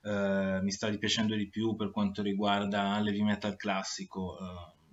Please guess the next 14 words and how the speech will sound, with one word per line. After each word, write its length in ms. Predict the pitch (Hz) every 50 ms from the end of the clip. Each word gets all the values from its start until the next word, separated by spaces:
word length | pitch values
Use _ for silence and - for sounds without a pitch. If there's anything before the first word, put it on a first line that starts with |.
| - - - 101
la 100 | 110 113
cosa 240 | - 139 135 139 139
che 140 | - 135 127
un 180 | 123 123 117
po' 120 | - 147 147
mi 140 | 143 127 107
preoccupa 680 | 117 117 113 113 113 113 107 - - 98 98 107 101
è 40 | 101
il 120 | 98 98
fatto 300 | - 107 101 - - 98
che 280 | - - 101 98 98 - _ _ _ _ _ _ _ _ _ _ _ _ _ _ _ _ _ - - - -
per 100 | - 104
quanto 240 | - 117 107 - 117
riguarda 540 | 113 107 113 110 110 104 110 104 101 98